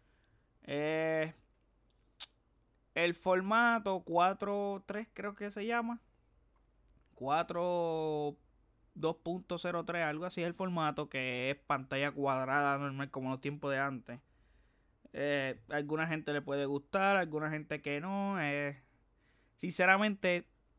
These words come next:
no, no me molestó. No es como que, diablo, dude, en serio.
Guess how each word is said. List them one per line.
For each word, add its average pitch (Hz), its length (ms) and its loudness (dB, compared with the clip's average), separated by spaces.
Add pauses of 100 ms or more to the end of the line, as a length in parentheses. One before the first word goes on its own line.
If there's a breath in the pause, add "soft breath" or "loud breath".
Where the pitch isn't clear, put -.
(140)
no, 135 880 0
no 131 260 -2
me 147 140 0
molestó. 147 680 0
No 131 120 -6
es 131 80 -10
como 139 520 -4
que, 120 220 -4
diablo, 120 640 -2 (480)
dude, 123 280 -6
en 113 120 -6
serio. 123 400 -4